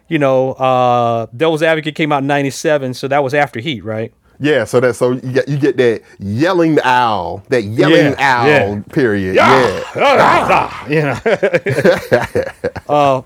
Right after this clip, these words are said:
Speaker 1: and then, of course, the, the, uh, the aforementioned, uh, Wall Street, where Gordon Gekko, once he really gets Bud going, you know, it's almost like he's remaking Bud in his own image, like the, uh, the,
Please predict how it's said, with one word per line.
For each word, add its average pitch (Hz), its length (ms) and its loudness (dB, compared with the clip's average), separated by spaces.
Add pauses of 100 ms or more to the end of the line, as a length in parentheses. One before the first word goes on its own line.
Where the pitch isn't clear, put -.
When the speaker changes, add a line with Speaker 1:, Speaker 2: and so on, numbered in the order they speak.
(120)
Speaker 1:
and 196 120 0
then, 233 100 2
of 185 100 0
course, 202 240 0
the, 156 160 -2
the, 160 180 0
uh, 139 280 2
the 143 120 -2
aforementioned, 147 600 -2
uh, 117 280 -2
Wall 147 280 0
Street, 123 240 -8
where 123 140 -6
Gordon 131 360 -2
Gekko, 120 560 -2 (460)
once 208 320 0
he 196 100 0
really 175 500 2
gets 151 360 -2
Bud 120 440 -2
going, 110 520 -2 (840)
you 160 100 -4
know, 135 160 4
it's 143 200 -2
almost 175 440 0
like 143 160 2
he's 139 240 -8
remaking 151 640 -2
Bud 139 280 2
in 123 80 -4
his 120 160 -6
own 123 220 -2
image, 113 360 -6
like 127 240 -2
the, 131 200 -8
uh, 113 240 -4
the, 110 240 -10